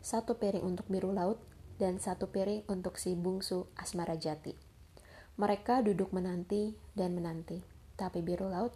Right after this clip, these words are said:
tak kunjung muncul. Jadi kalau paragraf kedua ini menceritakan tentang keluarganya Biru Laut, aktivis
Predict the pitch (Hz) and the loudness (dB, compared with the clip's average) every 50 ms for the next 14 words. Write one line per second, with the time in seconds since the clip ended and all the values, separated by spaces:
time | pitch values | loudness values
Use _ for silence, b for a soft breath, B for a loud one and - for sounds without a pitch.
0 | - - - - 214 - - - 196 208 185 185 175 170 170 170 170 - - - | -8 -12 -10 -10 -10 -8 -4 -2 -2 0 0 -2 -2 -2 -4 -4 -6 -8 -12 -12
1 | - - - - - - - - - - B B B B B B B B B B | -14 -14 -18 -20 -20 -20 -20 -20 -20 -20 B B B B B B B B B B
2 | B B - 180 170 196 208 214 208 190 - - - 196 185 185 185 185 190 185 | B B -4 -2 0 2 4 4 2 2 -2 -2 2 2 4 4 4 2 2 2
3 | 175 175 180 190 196 - - 196 175 180 185 180 180 185 214 269 254 220 196 - | 2 2 2 0 0 0 0 2 2 4 4 4 4 2 2 0 0 0 0 0
4 | 185 185 180 - 180 175 - - 220 240 226 220 180 180 175 196 208 226 247 269 | -2 -2 0 -2 -2 -2 -2 -2 -2 0 0 0 0 -2 -2 -2 -2 -2 -2 -6
5 | 254 - - 196 190 190 190 185 180 180 180 180 185 180 175 175 175 175 175 - | -6 0 2 2 4 4 2 2 0 0 2 2 2 2 2 2 2 2 2 2
6 | 175 175 170 160 170 214 - - - - - - 196 - - 190 - - 175 - | 2 2 4 4 2 2 0 -2 -8 -16 -12 -12 -10 -4 -4 -4 -2 -2 -4 -4
7 | - - - - - | -4 -6 -6 -10 -12